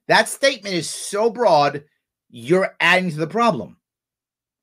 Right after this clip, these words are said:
People shouldn't be able to try to hurt people. Let me be very clear. To try to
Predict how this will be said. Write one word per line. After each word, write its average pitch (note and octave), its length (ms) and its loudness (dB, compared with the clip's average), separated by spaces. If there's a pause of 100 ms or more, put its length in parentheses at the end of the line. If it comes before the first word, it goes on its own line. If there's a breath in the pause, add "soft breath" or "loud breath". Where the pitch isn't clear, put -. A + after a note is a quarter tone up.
(400)
People C4 460 -4
shouldn't G3+ 360 -8
be F#3 200 -4
able C3+ 500 -2 (380)
to G#3+ 240 -2
try A3+ 640 2
to G3 300 -6
hurt B3 560 -2 (280)
people. A#2+ 560 -8 (500)
Let G3 60 -4
me B3 60 -4
be B3 40 -10
very C#4 180 4
clear. A3 400 2 (280)
To G#3 220 0
try A3+ 680 0
to F#3+ 400 -6